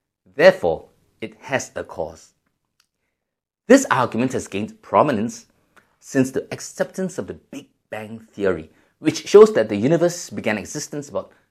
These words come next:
thirteen point seven billion years ago. A simple, or some might say simplistic way of explaining it is that the Big Bang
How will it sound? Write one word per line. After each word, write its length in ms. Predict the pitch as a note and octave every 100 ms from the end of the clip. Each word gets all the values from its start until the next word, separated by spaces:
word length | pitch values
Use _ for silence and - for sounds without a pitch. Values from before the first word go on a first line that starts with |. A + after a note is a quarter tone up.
| _
thirteen 280 | - C3+ D#3
point 260 | C#3 F#2+ -
seven 440 | - B2 C3+ -
billion 340 | - B2 C3+ B2
years 220 | G2+ -
ago. 380 | G2 A2+ F#3+ A3 _ _ _ _ _ _ _ _ _ _ _ _
A 240 | D3 D3 C#3
simple, 720 | - F3+ F#3 G3 F3+ F3 - -
or 340 | G#2 G#2 - _ _ _ -
some 220 | - A2
might 200 | G#2+ D#2+
say 160 | - F#2+
simplistic 640 | - E2 _ G#2+ - -
way 160 | G2 G#2+
of 80 |
explaining 460 | F#2 - - G2 A2+
it 140 | -
is 120 | F#2 -
that 200 | F2+ -
the 160 | G2 - - _ -
Big 260 | D3+ D#3+ C3
Bang 400 | B2+ G2 F#3